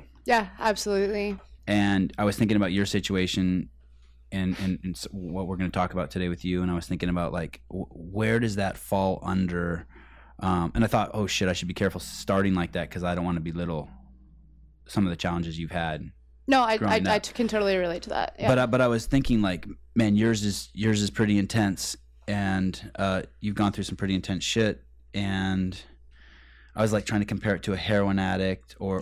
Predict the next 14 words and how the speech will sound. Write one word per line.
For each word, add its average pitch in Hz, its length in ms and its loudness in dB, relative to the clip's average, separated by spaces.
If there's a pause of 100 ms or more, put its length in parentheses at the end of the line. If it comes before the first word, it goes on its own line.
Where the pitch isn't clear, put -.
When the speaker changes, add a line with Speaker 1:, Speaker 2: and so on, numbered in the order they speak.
Speaker 2:
or, 98 160 0 (100)
or 101 160 0
Speaker 1:
<laughs> - 60 -2
Speaker 2:
other, 107 280 4
like, 92 380 0
um, 90 560 0 (1120)
obstacles 104 640 2
that, - 200 -2 (180)
that - 140 -8 (640)
people 101 300 2
go 90 240 2
through. 87 420 0 (240)
Speaker 1:
That's - 160 -6
fair. 220 300 0